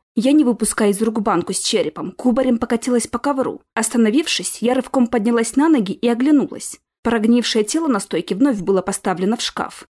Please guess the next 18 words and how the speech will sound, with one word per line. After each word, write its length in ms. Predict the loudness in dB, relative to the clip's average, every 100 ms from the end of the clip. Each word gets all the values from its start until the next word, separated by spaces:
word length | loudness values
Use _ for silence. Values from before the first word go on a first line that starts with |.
| -2
Плавающие 560 | 0 2 0 2 0
в 40 | 2
воздухе 360 | 0 -2 -2
бумаги 360 | 0 2 2 2
медленно 360 | 2 2 0
опускались 560 | 0 -4 -4 -4 -4 -2
на 160 | -4 -4
пол. 240 | -8 -16 _
Сквозь 380 | -10 -2 -2 0
бумажный 480 | 2 2 2 0 -2
снегопад 560 | -2 -2 -2 -2 -4
ко 100 | -2
мне 140 | 0 0
приближались 600 | -2 -2 -2 0 -2 0
две 120 | -2
фигуры: 540 | -2 -2 -2 -4 -8 -16 _
светящийся 840 | -2 0 2 -2 -2 -4 -4 -4
дух 300 | -4 -6 -6